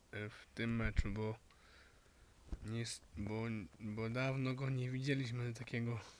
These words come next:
Roberta. Tutaj ładnie Grosiński mu podał, a Lewandowski to z pierwszej piłki wykończył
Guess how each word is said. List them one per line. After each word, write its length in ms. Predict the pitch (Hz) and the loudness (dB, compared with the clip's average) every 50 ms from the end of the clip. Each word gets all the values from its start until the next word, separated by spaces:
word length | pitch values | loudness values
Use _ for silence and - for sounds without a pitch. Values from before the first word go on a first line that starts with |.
| - - - - - - - - - - - - - - - - - - - - - | -6 -6 -4 -4 -6 -6 -6 -10 -18 -20 -20 -20 -20 -8 -8 -8 -8 -8 -12 -16 -10
Roberta. 800 | - - 113 110 117 117 117 113 - - 120 117 113 127 139 139 127 - - - - - - - - - - - - - - - - | -6 -4 -2 0 2 2 0 0 0 -2 -2 0 0 0 0 -2 -4 -6 -12 -20 -20 -20 -20 -20 -20 -20 -20 -20 -20 -20 -20 -18 -14
Tutaj 440 | - 123 - 127 123 120 117 117 - - - - - - - - - - - - - - - - | -12 -4 0 0 2 2 0 -2 -4 -10 -20 -20 -20 -20 -20 -20 -20 -20 -20 -20 -20 -18 -6 -2
ładnie 300 | 104 107 113 110 110 110 | 0 2 4 4 2 2
Grosiński 560 | - 120 113 - - 113 113 - - - 117 | 0 -2 -4 -2 -2 -2 -2 -2 -4 -4 -4
mu 160 | 104 101 101 | -4 -4 -4
podał, 640 | - - - 143 139 135 131 135 131 131 139 139 131 - - - - - - - - - - - - - - - - - - - - - - - - - - - - - - - - - - - - - | -4 -2 0 0 0 0 0 0 0 0 0 -2 -4 -6 -8 -12 -14 -12 -12 -14 -14 -14 -18 -20 -20 -20 -20 -20 -20 -20 -20 -20 -18 -12 -10 -10 -10 -4 0 2 2 2 2 -2 -8 -14 -16 -14 -6 -2
a 60 | 220 | 0
Lewandowski 640 | 185 165 156 147 156 143 139 131 123 120 - - 131 | 2 2 2 2 0 0 0 0 0 -2 -6 -10 -8
to 180 | - 127 127 123 | -6 -6 -6 -6
z 60 | - | -6
pierwszej 300 | - - 135 123 - - | -6 -6 -4 -4 -6 -6
piłki 360 | - 110 120 - - - 127 | -8 -8 -8 -8 -8 -8 -8
wykończył 600 | 131 139 131 - 117 104 107 110 110 - 113 113 | -6 -6 -6 -6 -4 -4 -4 -4 -6 -6 -8 -8